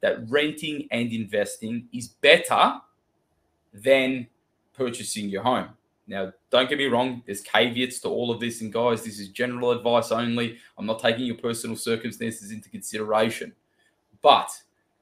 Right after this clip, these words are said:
the reason being is because it doesn't generate you an income. But in saying that, if you're renting something out for two hundred and fifty bucks a week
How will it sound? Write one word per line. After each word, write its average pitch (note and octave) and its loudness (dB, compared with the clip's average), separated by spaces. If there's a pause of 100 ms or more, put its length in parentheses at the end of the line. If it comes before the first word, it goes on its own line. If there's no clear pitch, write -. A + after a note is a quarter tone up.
(540)
the C#3 2
reason G3+ 2
being C3 2
is A#2 -4
because A#2+ -6
it A2+ -10
doesn't A#2 0
generate G2+ -6
you F2 -14
an F2 -8
income. D3+ -2 (800)
But A2+ 0
in G#3 2
saying D3 4
that, F#2+ -8 (460)
if A#2 -10
you're G3 8
renting C#3+ -4
something B2 -2
out A#2 -4
for G#2+ -14
two B2+ -6
hundred A#2 -4
and G#2 -8
fifty A2 -12
bucks G#2+ 2
a G2 -4
week G#2+ 0